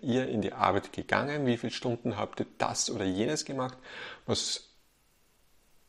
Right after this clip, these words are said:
könnt ihr ganz einfach darauf verzichten, dass eben eure Investition in ein Wertpapier auf einmal zwanzig Prozent weniger wert ist, vierzig Prozent, sechzig Prozent, vielleicht auch achtzig Prozent?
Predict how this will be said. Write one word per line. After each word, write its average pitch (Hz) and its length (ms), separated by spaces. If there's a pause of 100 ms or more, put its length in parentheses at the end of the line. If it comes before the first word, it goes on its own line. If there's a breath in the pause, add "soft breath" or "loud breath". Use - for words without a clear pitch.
(400)
könnt 131 280
ihr 139 120 (460)
ganz - 240
einfach 127 260
darauf 127 220
verzichten, 131 520
dass 123 200
eben 110 360
eure 131 280
Investition 127 760
in 123 140
ein 101 120
Wertpapier 120 440
auf - 80
einmal 110 240 (480)
zwanzig - 400
Prozent 123 400
weniger 101 320
wert 95 220
ist, - 180 (160)
vierzig - 340
Prozent, - 440 (100)
sechzig - 420
Prozent, - 360 (420 soft breath)
vielleicht - 300
auch - 120
achtzig - 400
Prozent? - 320